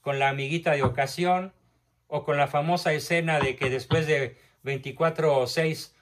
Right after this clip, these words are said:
u ocho horas de noche tórrida, el, la señora le pregunta al cuate, "What's your name?", porque ni siquiera sabía con quién estaba, ¿no?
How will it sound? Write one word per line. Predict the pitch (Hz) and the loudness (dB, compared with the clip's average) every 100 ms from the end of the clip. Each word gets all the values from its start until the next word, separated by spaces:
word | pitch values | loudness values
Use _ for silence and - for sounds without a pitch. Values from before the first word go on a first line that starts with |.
| - | -8
u | 135 | -2
ocho | 151 156 156 156 | 0 0 2 4
horas | 156 143 | 4 4
de | 123 | 0
noche | 131 147 156 | -4 -4 -4
tórrida, | - 185 196 196 185 202 123 - _ _ _ _ _ | 2 4 6 4 2 2 0 -4 _ _ _ _ _
el, | 120 127 120 _ _ - | -6 -6 -8 _ _ -10
la | 131 | -8
señora | 127 143 160 156 147 131 - _ _ _ _ _ - | -6 -2 2 4 4 0 -6 _ _ _ _ _ -12
le | 135 | -10
pregunta | 139 139 160 156 151 139 | -6 -4 -4 0 2 2
al | 135 | 0
cuate, | - 151 147 135 117 - | 0 0 0 -6 -6 -2
"What's | 175 175 151 | 2 2 0
your | 139 | -8
name?", | 131 160 220 311 294 _ _ _ | -4 0 0 -2 -10 _ _ _
porque | 131 127 131 | -10 -8 -6
ni | 123 | -6
siquiera | 123 170 165 143 | -6 -2 0 0
sabía | 127 135 151 131 | -4 -2 0 0
con | 127 123 | -2 -4
quién | 135 127 | -4 -10
estaba, | 113 - 120 107 | -10 -6 -6 -6
¿no? | 107 196 | -14 -20